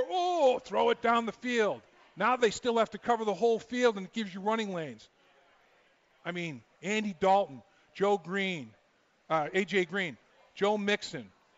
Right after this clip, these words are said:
uh, Joe, uh, uh, all of them are capable of, of executing those kind of simple things. Put the pressure on the defense. They have to make a decision. Instead of playing defensive offense, play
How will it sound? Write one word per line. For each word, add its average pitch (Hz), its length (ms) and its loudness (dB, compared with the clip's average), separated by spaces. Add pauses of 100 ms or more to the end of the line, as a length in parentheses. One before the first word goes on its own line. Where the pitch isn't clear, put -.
(240)
uh, 156 140 -6 (260)
Joe, 208 140 -2 (100)
uh, 175 80 -4 (220)
uh, 156 100 -2 (840)
all 233 240 4
of 185 100 0
them 185 220 -12
are 175 80 -2
capable 220 540 -2
of, 196 200 -2
of 175 120 -4
executing 214 600 -4
those 208 420 2
kind 214 320 -4
of 160 60 -10
simple 208 420 -6
things. 214 460 -4 (340)
Put 240 220 0
the 240 60 2
pressure 220 520 0
on 208 180 2
the 175 160 -6
defense. 185 580 -6 (260)
They 202 100 2
have 208 220 2
to 208 60 -10
make 220 260 0
a 208 60 -4
decision. 175 680 -4 (480)
Instead 226 360 0
of 190 200 -2
playing 220 400 -2
defensive 220 540 0
offense, 196 560 0 (260)
play 180 280 2